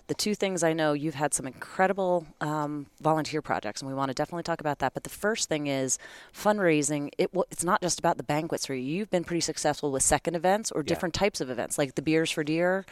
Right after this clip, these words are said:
Speaker 2: Beers for Deer,
Speaker 1: and the
Speaker 2: Gunnapalooza.
Speaker 1: Gunnapalooza, right?
Speaker 2: Yeah,
Speaker 1: Tell us about
Speaker 2: yeah.
Speaker 1: that.
Speaker 2: Well, the Beers for Deer, um, I started out as kind of a second event. Uh, it's not a huge moneymaker, and I think it's just a lot of fun. Uh,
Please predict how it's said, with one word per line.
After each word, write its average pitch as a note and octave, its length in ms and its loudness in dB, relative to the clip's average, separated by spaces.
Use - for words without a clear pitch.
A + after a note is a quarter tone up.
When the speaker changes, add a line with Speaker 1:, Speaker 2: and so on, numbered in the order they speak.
Speaker 2:
Beers F#2+ 220 -6
for - 80 -20
Deer, F#2 200 -12
Speaker 1:
and E3 140 2
the - 60 2
Speaker 2:
Gunnapalooza. F3 240 8
Speaker 1:
Gunnapalooza, D#3 80 6
right? E3+ 200 12
Speaker 2:
Yeah, A#3+ 80 4
Speaker 1:
Tell G#3+ 160 8
us A3+ 100 4
about F#3+ 240 8
Speaker 2:
yeah. C3 160 8
Speaker 1:
that. - 20 -20
Speaker 2:
Well, B2+ 100 2
the A2+ 320 0
Beers D#3 240 0
for A2 100 -10
Deer, F#2+ 460 -4
um, E2 680 -2
I F#2+ 140 -4
started C3+ 320 2
out A2 180 2
as F2+ 140 -8
kind G2 160 -8
of E2 60 -8
a - 20 -10
second F#2+ 320 -10
event. F2 480 -10
Uh, F2 280 -12
it's - 100 -14
not A#2+ 140 -4
a G2 40 -8
huge G2+ 240 -12
moneymaker, D#2+ 600 -12
and D#2+ 100 -12
I - 40 -12
think E2 140 -14
it's D#2 100 -18
just - 140 -18
a D#2+ 40 -12
lot D2 120 -12
of C#2+ 60 -16
fun. E2+ 360 -12
Uh, D2+ 380 -10